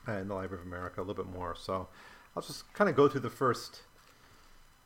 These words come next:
seven, eight, I don't know, is it nine, maybe nine chapters, but I'm not gonna go chapter by chapter through this. Um, yeah. But I, I do sort of recommend this book if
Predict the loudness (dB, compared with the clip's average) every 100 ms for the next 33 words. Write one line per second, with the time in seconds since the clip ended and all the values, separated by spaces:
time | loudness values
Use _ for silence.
0 | -16 2 12 12 12 8 6 0 6 6
1 | 6 0 -12 -20 -20 -20 -20 -20 -20 -20
2 | -20 -10 -6 -6 -6 -10 -6 -4 -4 -6
3 | -12 -10 -6 -2 2 2 2 4 4 4
4 | 4 4 4 0 4 8 10 12 10 10
5 | 8 8 4 2 0 -6 -4 -4 -4 -8
6 | -10 -12 -14 -14 -14 -16 -18 -14 -10 -10
7 | -10 -12 -16 -20 -20 -4 4 4 4 2
8 | 6 10 12 12 12 12 12 12 12 6
9 | 4 2 -12 4 8 8 6 -8 -14 -18
10 | -20 -20 -20 -16 2 2 2 -6 -14 -18